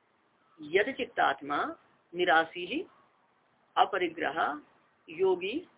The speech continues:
एकाकी रहस स्थितः सततम आत्मानं युंजीत", सततम आत्मानं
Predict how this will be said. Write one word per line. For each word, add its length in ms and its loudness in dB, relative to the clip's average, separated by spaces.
एकाकी 680 0
रहस 360 0
स्थितः 680 -6
सततम 480 -4
आत्मानं 640 -2
युंजीत", 500 -8
सततम 460 -10
आत्मानं 520 0